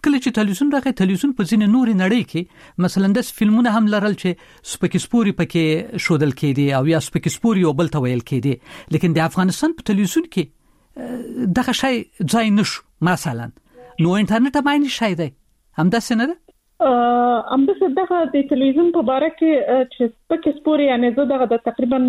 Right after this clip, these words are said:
Speaker 2: وایم دېرش کاله کم و زیات په دغه اتریش کې یم. آ، ما په تلویزیون کې داسې یو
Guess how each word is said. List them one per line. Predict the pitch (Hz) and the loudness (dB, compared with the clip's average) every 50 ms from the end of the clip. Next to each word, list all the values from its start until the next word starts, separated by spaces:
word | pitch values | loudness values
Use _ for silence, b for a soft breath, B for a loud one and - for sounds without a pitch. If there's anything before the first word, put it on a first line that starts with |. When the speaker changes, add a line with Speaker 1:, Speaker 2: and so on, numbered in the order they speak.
| 240 233 226 - _ - | 2 2 0 -4 _ -2
Speaker 2:
وایم | 208 202 214 196 170 180 208 220 214 214 208 | 0 0 0 0 0 0 0 2 2 0 -2
دېرش | 220 - - - 214 208 208 - - | -2 -4 -2 -2 -2 -2 -2 -2 -4
کاله | 240 208 202 220 214 214 | -2 0 0 0 0 -2
کم | - 214 202 208 | -2 -2 0 0
و | |
زیات | 196 190 226 226 226 - | 0 0 -2 -2 -2 -4
په | - 226 - 240 202 202 | -6 -4 -2 -2 0 0
دغه | 180 185 | 0 2
اتریش | 185 185 185 185 220 247 247 - - - | 2 0 0 0 -2 -2 -2 -4 -4 -2
کې | 208 | 0
یم. | 196 226 233 247 247 247 247 247 B B B B B B B B B B B 247 - - | 0 2 2 2 2 2 0 -2 B B B B B B B B B B B -12 -6 -2
آ، | 202 202 208 196 196 196 185 196 | 0 0 2 2 2 2 0 0
ما | 202 202 196 208 220 226 254 277 285 277 285 277 - | 0 2 2 4 4 4 2 2 0 0 -2 -2 -2
په | 277 269 269 - | -2 0 0 -2
تلویزیون | 233 214 202 214 208 254 254 254 247 | -2 0 0 0 0 0 0 0 0
کې | - 226 214 233 | -2 -2 0 -2
داسې | 302 294 - - | -2 -2 0 0
یو | 247 226 196 196 202 | 0 2 2 2 0